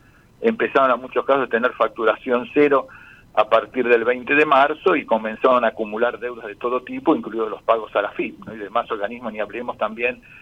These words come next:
de los organismos, este, este, provinciales. Este, lo que pasa es que, por ahora, si no pueden pagar las deudas que vencieron hasta el treinta y uno de mayo, que ya vencieron, bueno, entran en esta,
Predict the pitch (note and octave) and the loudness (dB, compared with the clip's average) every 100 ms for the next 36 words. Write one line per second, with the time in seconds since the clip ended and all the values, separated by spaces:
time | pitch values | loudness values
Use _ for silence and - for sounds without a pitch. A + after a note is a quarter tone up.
0 | - _ A2+ A2 A#2 G#2+ A2 A#2 A#2+ A#2 | -20 _ -2 0 0 0 -4 -4 -6 -6
1 | - G2+ _ G#2+ G2+ F#2+ F2+ F2 - A2+ | -10 -12 _ -6 -6 -6 -8 -12 -16 -14
2 | - G#2 G#2+ - - - - - _ _ | -4 -4 -4 -12 -12 -12 -18 -20 _ _
3 | - _ _ _ C#3 C3 - C#3 C3 C3 | -20 _ _ _ -6 -6 -2 2 2 0
4 | - _ C3 C#3 D3 C#3+ G#3 - E3+ D#3 | -6 _ -4 -2 0 2 2 2 -2 -2
5 | E3+ E3+ F3 - _ _ _ _ D3 C#3+ | 0 0 -2 -16 _ _ _ _ 6 6
6 | D#3+ A#3+ A3 A#2 - _ _ _ _ _ | 6 6 4 2 -6 _ _ _ _ _
7 | - B2+ C3 E3 F3 F3 D#3 C#3 C#3 D#3+ | -18 -8 2 4 4 4 4 2 0 2
8 | C#3+ B2 D3 D#3 D3 C3+ B2 A#2+ A#2+ D3+ | 0 2 0 2 0 0 -2 -4 0 4
9 | C3+ B2+ A#2 A#2 A#2 A#2 C3 C#3 A2+ A#2 | 4 2 0 0 -2 -2 0 0 2 2
10 | F#3+ - A2+ - - B2 A2+ A2 D#3 G3 | 0 0 -8 -8 -4 -2 -2 -8 2 4
11 | F3+ A#2 - _ _ - _ _ E3+ C3 | 4 -2 -10 _ _ -20 _ _ -2 -2
12 | - _ _ _ C3 C#3 C#3 B2+ C3 C3 | -6 _ _ _ -2 0 2 2 0 -2